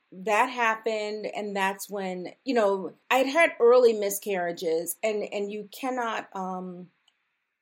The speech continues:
you know, disregard those early losses. You know, pe-, some people will say, "Oh, you know, well, you were only eight weeks, you're only nine weeks," but you are already in love when you find out, when you see that plus sign, or,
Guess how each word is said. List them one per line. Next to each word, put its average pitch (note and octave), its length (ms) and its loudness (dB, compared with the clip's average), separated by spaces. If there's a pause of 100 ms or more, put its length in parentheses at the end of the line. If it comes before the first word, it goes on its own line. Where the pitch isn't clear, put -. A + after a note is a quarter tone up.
(100)
you A#3+ 60 4
know, G3 140 4
disregard G3+ 680 0
those F#3+ 320 -2
early G3+ 540 2 (260)
losses. G3 680 -2
You G3+ 60 -6
know, F3+ 100 -4
pe-, - 200 -10
some G#3 240 -4
people F#3 240 -8
will G3 80 0
say, G3 240 2
"Oh, A#3+ 240 6
you F3+ 120 -2
know, F#3 120 0
well, F3+ 120 -2
you F#3 160 -4
were G#3 60 0
only G3+ 280 0
eight F#3 200 -2
weeks, C#4 280 -2
you're G#3 100 2
only F#3 180 -2
nine F3+ 220 -4
weeks," B3+ 240 -4 (200)
but G3 200 0
you C4+ 240 0
are C#4 240 4
already G#3 580 0
in G3 240 -4
love F3+ 460 -2 (180)
when G3+ 240 -4
you A3+ 180 -6
find G3 400 -2
out, F3+ 320 2
when F#3 160 -4
you G#3 120 -6
see A3 220 -6
that F#3 300 2
plus G#3+ 300 0
sign, G3 460 -2
or, F3 340 -2